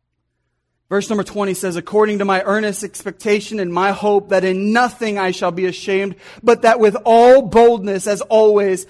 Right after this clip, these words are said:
so now Chri-, also Christ shall be magnified in my body,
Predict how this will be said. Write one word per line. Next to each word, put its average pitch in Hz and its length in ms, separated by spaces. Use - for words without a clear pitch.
so 247 280
now 233 260
Chri-, 254 420
also 240 320
Christ 254 600
shall 269 180
be 226 140
magnified 254 720
in 247 100
my 247 160
body, 190 400